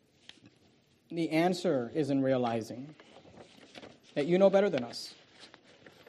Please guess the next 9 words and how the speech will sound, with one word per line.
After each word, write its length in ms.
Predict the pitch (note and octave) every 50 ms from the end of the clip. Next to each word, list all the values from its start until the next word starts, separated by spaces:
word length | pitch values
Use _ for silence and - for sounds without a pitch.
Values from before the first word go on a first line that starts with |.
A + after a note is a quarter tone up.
| - _ - - _ _ - - - - - - - _ _ - - _ _ -
You've 240 | - D3+ E3 F3 F3
given 260 | E3 F3 F3 F3+ F3
us 240 | F3 F3 F3 F3 F3
our 200 | - E3 D#3+ D#3+
situations, 840 | D#3+ - E3 - - E3+ E3 D#3+ E3+ F3 - - F3 E3+ E3 C#3
you've 200 | C#3+ D3 D3+ D3+
given 240 | D3 D#3+ D3+ D#3 D#3+
us 280 | D#3+ D#3 D3+ C#3+ - - -
our 360 | C#3+ C#3+ C#3+ C#3+ C#3+ C#3+ C#3